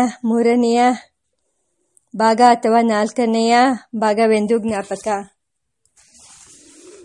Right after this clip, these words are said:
ರಾಮದಾಸಪ್ಪನವರು ಮೊದಲು ಪಾಠವನ್ನು ನನ್ನ ಬಾಯಿಂದ ಓದಿಸುವರು.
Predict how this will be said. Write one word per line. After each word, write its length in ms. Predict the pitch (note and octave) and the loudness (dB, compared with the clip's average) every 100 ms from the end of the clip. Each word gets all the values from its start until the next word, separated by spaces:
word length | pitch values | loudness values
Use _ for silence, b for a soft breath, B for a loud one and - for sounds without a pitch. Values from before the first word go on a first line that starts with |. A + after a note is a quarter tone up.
| - A#3 | -20 -8
ರಾಮದಾಸಪ್ಪನವರು 1200 | G#3 A#3 C4+ C#4+ C#4+ C#4+ C4 B3 A3+ A#3+ A#3+ _ _ _ | -6 -2 -2 -2 -4 -6 -4 -4 -4 -6 -8 _ _ _
ಮೊದಲು 380 | A#3+ B3 C4+ C#4 | -4 0 2 2
ಪಾಠವನ್ನು 580 | C4+ A#3 A#3 B3 B3 B3+ | -2 -6 -4 -2 0 -2
ನನ್ನ 240 | A#3+ A#3 A#3 | -2 -2 -2
ಬಾಯಿಂದ 360 | A3+ A3 A#3 | -2 -2 -2
ಓದಿಸುವರು. 760 | A3+ A3 G3+ G#3 A3+ G3+ G3+ | -2 -2 -4 -6 -8 -6 -6